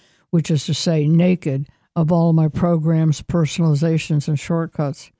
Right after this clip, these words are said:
At first, I felt very slow, like I was trying to do my work in Klingon. The newsletter had a good update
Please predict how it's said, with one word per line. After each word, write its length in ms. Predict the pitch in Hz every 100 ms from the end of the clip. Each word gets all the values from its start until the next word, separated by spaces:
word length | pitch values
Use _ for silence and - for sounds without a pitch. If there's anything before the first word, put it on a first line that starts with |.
| _ _ _ _ _ _ _ _ _
At 200 | 190 180
first, 340 | - 196 180 190
I 140 | 165
felt 340 | - 180 160
very 300 | 151 185 180
slow, 360 | 170 - 175 170
like 300 | 160 156 156
I 120 | 160
was 280 | 156 156 -
trying 380 | - 175 175 175
to 140 | 156
do 260 | 147 170 170
my 180 | 165 156
work 340 | 156 170 160
in 140 | 160
Klingon. 800 | 147 - 175 170 156 151 147 139 - _ _ _ _ _ _ _ _ _ _ _ _ _ _ _ _
The 60 | 165
newsletter 580 | 190 202 185 175 170
had 200 | 151 165
a 60 | 160
good 240 | 147 185
update 600 | 175 165 165 165 151 147